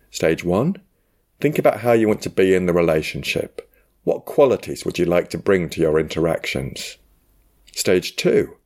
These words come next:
how could you express these qualities in a small way in your behaviour?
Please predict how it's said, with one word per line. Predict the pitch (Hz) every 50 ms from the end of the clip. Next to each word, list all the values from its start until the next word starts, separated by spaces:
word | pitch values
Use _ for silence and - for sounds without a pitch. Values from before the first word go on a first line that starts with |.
| _ _ _ _ _ _ _ _ _ _ _ -
how | - 120 143
could | - 175 165
you | 170
express | 135 - - - - - - - 190 208 - -
these | - 85 71 -
qualities | - - - 80 76 76 76 - - 78 82 -
in | 101 92
a | 92 82
small | - - - 101 101 104 104 104
way | 92 80 73 76 80 85
in | 82 85
your | 82 82 82
behaviour? | - 85 82 80 127 151 165 - - - 73 67 - -